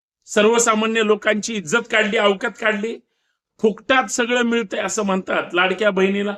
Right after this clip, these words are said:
आता भगिनीबद्दल इतकं वादग्रस्त तो लोणीकर बोलले,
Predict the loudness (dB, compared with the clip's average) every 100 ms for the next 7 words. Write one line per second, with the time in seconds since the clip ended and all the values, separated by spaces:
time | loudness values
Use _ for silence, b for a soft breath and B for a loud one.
0 | b b b b -4 0 2 2 2 2
1 | 0 2 2 2 0 -4 -4 -4 -4 -8
2 | _ _ _ -12 -2 0 2 2 0 -2
3 | 2 4 4 4 0 0 -2 2 2 2
4 | -2 -2